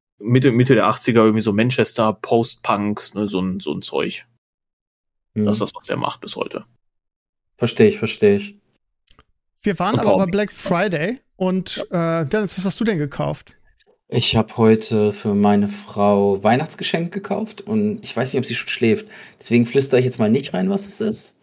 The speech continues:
Speaker 2: Nicht, dass sie so
Speaker 1: <laughs>
Speaker 2: hat. Ähm, es war ein bisschen, ja, ein bisschen teurer. Ähm, und dann hab ich
Speaker 1: Eine neue
Speaker 2: geholt
Speaker 1: Crackpfeife.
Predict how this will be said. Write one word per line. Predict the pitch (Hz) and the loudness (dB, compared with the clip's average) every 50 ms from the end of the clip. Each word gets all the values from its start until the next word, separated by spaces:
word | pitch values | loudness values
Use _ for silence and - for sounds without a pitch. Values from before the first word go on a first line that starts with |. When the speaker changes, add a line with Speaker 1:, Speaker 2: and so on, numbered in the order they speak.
| _ _ | _ _
Speaker 2:
Nicht, | - 131 - - - | -10 -8 -8 -4 -4
dass | - - 131 | -2 0 2
sie | 147 131 180 220 | 2 4 4 4
so | 127 92 | 2 2
Speaker 1:
<laughs> | |
Speaker 2:
hat. | 92 - - - - _ _ _ _ _ _ _ _ _ _ _ _ _ _ _ - | 0 -2 -2 -8 -20 _ _ _ _ _ _ _ _ _ _ _ _ _ _ _ -2
Ähm, | - 127 120 120 113 110 107 104 104 104 101 - - _ - | 2 4 4 6 6 4 4 4 2 -2 -4 -8 -12 _ -10
es | - - | -2 2
war | 123 117 | 4 4
ein | 113 | 4
bisschen, | 113 110 - - 110 104 101 101 98 98 - - - - _ _ - | 4 2 2 2 4 4 4 2 0 0 -4 -10 -14 -20 _ _ -4
ja, | 101 98 95 98 202 | 0 2 4 4 4
ein | 196 98 | 2 0
bisschen | 101 98 - 107 101 | -2 -6 -6 -6 -4
teurer. | - - 101 101 113 123 143 156 160 156 - - _ _ _ _ _ _ _ _ _ _ _ _ _ _ _ _ _ - - _ _ _ _ _ | 0 0 2 2 2 2 2 0 -2 -2 -6 -12 _ _ _ _ _ _ _ _ _ _ _ _ _ _ _ _ _ -20 -20 _ _ _ _ _
Ähm, | - 113 113 113 110 113 110 110 110 110 107 - | 2 4 6 6 6 6 6 6 4 4 2 0
und | - 113 110 110 - - | -2 -4 -4 -4 -2 0
dann | 117 120 127 123 110 110 | 0 2 2 0 0 -2
hab | 123 120 117 - - - | -2 -4 -4 -6 -8 -6
ich | - 120 117 - - - | -4 -4 -4 -6 -6 -4
Speaker 1:
Eine | - 117 113 107 110 | -2 -2 0 0 2
neue | 110 107 98 110 | 2 2 2 2
Speaker 2:
geholt | 110 | 2
Speaker 1:
Crackpfeife. | 110 104 - - - 92 90 87 - 98 98 | 0 0 -2 -2 -2 -2 -2 -2 -2 -2 -4